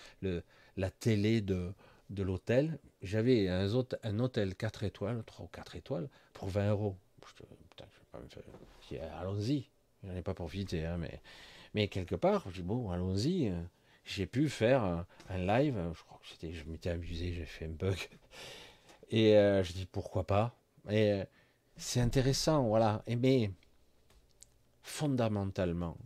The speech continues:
il se passe quoi en vous ? Ok, euh, je mets de côté, et puis, euh,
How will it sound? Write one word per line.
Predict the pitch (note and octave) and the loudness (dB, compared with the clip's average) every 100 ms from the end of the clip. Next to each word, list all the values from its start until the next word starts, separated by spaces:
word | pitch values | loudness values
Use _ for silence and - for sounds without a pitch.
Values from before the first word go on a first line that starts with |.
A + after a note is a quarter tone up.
| - _ - | -20 _ -10
il | |
se | - | -10
passe | - F2 - | -8 -8 -8
quoi | - - C#2+ | -10 -12 -10
en | |
vous ? | D#2 - _ _ _ - - - | -12 -16 _ _ _ -20 -20 -8
Ok, | G#2 - - | -8 -6 -4
euh, | F#2+ A#2 G2 E2+ - - - - _ - A2+ G2+ - - - | 0 0 -2 -6 -12 -20 -20 -20 _ -20 -18 -16 -18 -20 -20
je | - E2+ | -16 -14
mets | F2 | -14
de | - | -12
côté, | E2+ - F2 D#2+ - _ _ _ - | -14 -12 -14 -14 -20 _ _ _ -14
et | F#2 | -12
puis, | - - E2 | -10 -8 -6
euh, | C#2 - | -8 -14